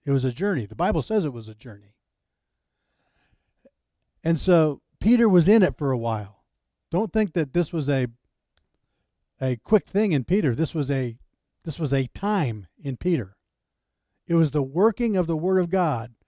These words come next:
for a time in Peter. So Peter goes with the two men.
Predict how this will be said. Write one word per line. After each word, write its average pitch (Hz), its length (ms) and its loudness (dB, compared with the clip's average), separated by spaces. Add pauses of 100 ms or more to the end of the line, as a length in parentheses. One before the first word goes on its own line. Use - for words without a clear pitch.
(220)
for 147 180 0
a 131 80 0
time 139 480 -4
in 113 120 -8
Peter. 104 400 -12 (1300)
So 170 180 -2
Peter 226 320 4
goes 185 300 2
with 185 100 -2
the 185 100 -4
two 208 200 -4
men. 170 340 -4